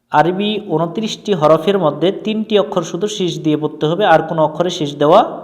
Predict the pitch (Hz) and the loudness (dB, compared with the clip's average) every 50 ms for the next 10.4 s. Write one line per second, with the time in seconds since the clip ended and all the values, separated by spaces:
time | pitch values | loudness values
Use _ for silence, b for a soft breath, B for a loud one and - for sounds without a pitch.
0 | - 139 139 151 139 127 127 123 113 101 87 - - - - - - - 151 165 | -14 -4 2 4 4 4 4 0 -2 -4 -6 -8 -16 -18 -20 -20 -6 -4 -2 0
1 | 180 190 185 180 185 208 208 208 208 220 208 208 - 196 185 165 156 147 160 170 | 2 0 0 -2 -2 -4 -4 -2 -2 -2 -2 0 0 -2 0 0 -2 -2 -2 -2
2 | 160 196 220 226 208 180 170 175 180 196 190 175 185 - 196 202 240 302 - - | 0 0 0 2 4 4 4 4 4 2 0 0 0 0 0 0 0 0 -2 -4
3 | - 202 175 160 156 156 165 160 151 - - 123 113 107 104 95 - B B B | -4 -4 -4 -4 -2 -2 0 0 0 0 -2 -4 -4 -4 -10 -12 -12 B B B
4 | B B B B B B B B B B B B B _ _ - - - - 180 | B B B B B B B B B B B B B _ _ -12 -12 -4 -2 0
5 | 170 - - 226 240 233 214 196 165 - - 180 165 170 - 180 196 208 185 165 | 0 0 0 0 2 4 4 4 2 2 -2 -2 -2 0 2 4 4 4 4 2
6 | 165 165 160 165 170 165 156 156 160 - 170 170 165 - 160 147 147 151 147 160 | 0 -4 -2 -2 0 0 0 0 0 -2 -4 -4 -4 -6 -6 -8 -2 0 4 4
7 | 190 233 285 - - - 131 143 143 135 127 117 113 98 104 120 - - - - | 4 4 2 0 -8 -10 0 0 2 2 2 -2 -2 -6 -8 -12 -16 -20 -20 -20
8 | _ _ _ 143 143 151 175 196 220 226 - 151 135 - - - 180 - 196 190 | _ _ _ -6 -2 2 2 2 2 2 0 -4 -4 -2 -2 -2 -2 0 0 0
9 | 190 190 190 196 - - - - 196 196 190 196 185 175 165 - - 156 139 135 | 0 0 0 -2 -10 -12 -4 -2 -2 -2 0 0 0 0 0 0 -4 -4 -2 -2
10 | 139 127 127 120 117 107 107 | -2 -2 -2 -4 -6 -6 -8